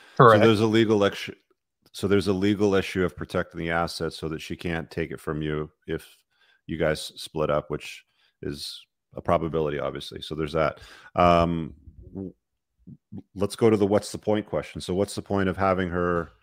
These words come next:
Speaker 2: move in with you?
Speaker 1: Well, like I said, I mean, she, she really does fulfill that, um, complementary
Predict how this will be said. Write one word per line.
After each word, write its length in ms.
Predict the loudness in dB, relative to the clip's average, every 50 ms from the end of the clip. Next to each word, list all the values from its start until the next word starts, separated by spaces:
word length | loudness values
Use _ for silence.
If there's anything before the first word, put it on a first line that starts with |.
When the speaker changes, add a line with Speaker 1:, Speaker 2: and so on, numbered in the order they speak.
| _ -20 _ _ -6
Speaker 2:
move 260 | -2 -2 0 0 0
in 160 | -2 -2 -2
with 120 | -4 -4 -6
you? 180 | -8 -12 -14 _ _ _ _ _ _ _ _ _ _ _ _ _ _ _ _ _ _ _ _ _ _ _ _ _ _ _ _ _ _ _ _ _ _ _ _ _ _ _ 6 8
Speaker 1:
Well, 200 | 10 10 10 8
like 160 | 6 6 6
I 80 | 4
said, 280 | 4 6 4 4 6 6
I 40 | 6
mean, 180 | 4 4 2
she, 380 | 2 0 0 2 2 2 0 -2
she 300 | -4 -6 0 2 4 6
really 320 | 6 8 8 8 8 6 6
does 340 | 6 6 6 6 6 4 0
fulfill 480 | 0 0 0 0 2 6 8 8 8 10
that, 300 | 10 10 10 10 8 6 _ 0 2
um, 340 | 4 4 6 4 2 0 -6 _ _ _ -4
complementary 920 | 4 6 6 6 8 6 4 6 6 6 6 6 4 4 2 0 -2 -6